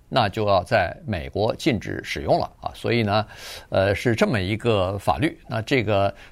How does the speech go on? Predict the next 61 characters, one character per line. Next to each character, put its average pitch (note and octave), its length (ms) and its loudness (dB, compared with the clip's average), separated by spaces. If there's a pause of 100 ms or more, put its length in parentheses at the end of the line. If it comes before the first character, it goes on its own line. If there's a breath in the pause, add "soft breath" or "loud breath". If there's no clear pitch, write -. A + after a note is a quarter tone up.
当 G3 160 4
时 F3 480 0
其 C#3 160 -2
实 B2+ 180 2
字 C3 180 0
节 A#2 120 2
跳 C#3 160 0
动 B2+ 180 0
的 G2+ 280 2
C C3+ 200 0
E C#3+ 60 2
O C#3+ 320 2
周 E3 180 2
受 C#3+ 200 0
资 D3 200 0
就 C#3+ 160 2
已 F2+ 40 0
经 G#2+ 160 -2
说 C#3+ 160 0
了， - 140 2
说 B2+ 180 -2
我 F2+ 160 0
们 C3 200 -2 (300 loud breath)
不 D3+ 120 4
会 - 140 2
到 G#2 180 2
任 A#3+ 180 2
何 G#2 100 -4
地 F2+ 120 -6
方 E2 160 -6
去， - 180 -8
我 F2 120 -2
们 C#3+ 160 0
就 D4+ 120 2
要 D3 100 6
留 G2 180 0
在 B2 120 -2
美 E2+ 160 -4
国， - 240 -4 (140 loud breath)
而 C#3 160 4
且 G2 180 -4
这 D3 200 -2
个 F#2+ 200 0 (380 loud breath)
法 E2+ 220 2
律， D3+ 280 2
呃， - 120 -6
是 - 540 -8
违 G#2 140 4
宪 E3 220 2
的， - 100 -4
所 - 140 -2
以 A2+ 80 2
我 F#2 140 0
们 G2 120 -2
要 G#2 120 2
打 - 120 -2
官 D3 200 2
司 - 200 -8
啊。 F2 80 -14
法 D#2 220 -2
律， A#2 260 0